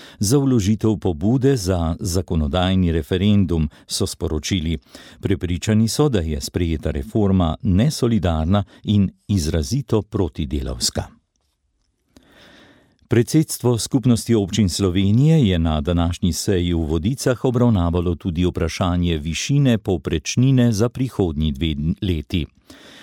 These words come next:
Izpostavili so naraščajoče stroške občin zaradi novih nalog, predvsem višjih plač, in opozorili, da bi dodatno finančno breme v višini štirinajst milijonov evrov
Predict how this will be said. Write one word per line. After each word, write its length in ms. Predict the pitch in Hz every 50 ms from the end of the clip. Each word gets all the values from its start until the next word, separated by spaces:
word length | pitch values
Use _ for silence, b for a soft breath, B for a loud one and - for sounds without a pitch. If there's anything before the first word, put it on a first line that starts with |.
| B B -
Izpostavili 720 | 113 107 - 127 110 - - 110 104 98 104 95 95 92
so 240 | - - 104 95
naraščajoče 840 | 92 90 87 85 85 - - 98 90 90 87 87 92 90 - 104 95
stroške 540 | - - - - 95 90 82 - - 95 82
občin 500 | 78 80 82 78 - - 101 98 92 90
zaradi 320 | 80 85 80 78 73 76
novih 480 | 76 73 69 67 69 71 73 71 - -
nalog, 400 | 80 76 80 98 131 147 - - B B B B B B B -
predvsem 560 | - - 135 127 110 - - 104 90 82 78
višjih 420 | 82 107 104 - - 110 - -
plač, 520 | - - 98 92 104 113 - - - - - _ -
in 160 | 127 110 104 -
opozorili, 680 | - 92 - 95 82 76 78 76 104 147 156 139 131 110 B B B B B
da 140 | 104 98 117
bi 140 | 90 92 82
dodatno 540 | 78 80 78 90 95 117 127 - 143 135 123
finančno 560 | - 143 135 113 110 117 113 - - 139 123
breme 380 | 110 104 92 90 92 95 98
v 80 | 98 92
višini 460 | 76 82 80 - - 95 85 82 78
štirinajst 640 | 78 - - 101 87 87 82 80 78 78 76 - -
milijonov 480 | 92 85 76 73 78 71 71 69 71 80
evrov 360 | 95 117 127 123 127 131 131